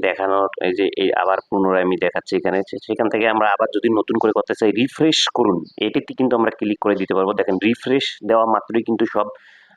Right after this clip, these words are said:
আগের মতো স্বাভাবিক হয়ে গেল। তো এই যে রিফ্রেশ বাটনটির কাজে হচ্ছে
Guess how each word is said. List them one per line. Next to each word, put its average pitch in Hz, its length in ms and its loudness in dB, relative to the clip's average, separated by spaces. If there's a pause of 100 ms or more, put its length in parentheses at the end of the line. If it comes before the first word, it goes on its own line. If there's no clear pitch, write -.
আগের 98 280 2
মতো 110 220 -2
স্বাভাবিক 104 600 -2
হয়ে 104 180 4
গেল। 101 160 2 (800)
তো 113 60 4 (140)
এই 110 120 2
যে 113 120 4
রিফ্রেশ 113 480 2
বাটনটির 117 520 0
কাজে 101 320 0
হচ্ছে 117 300 -4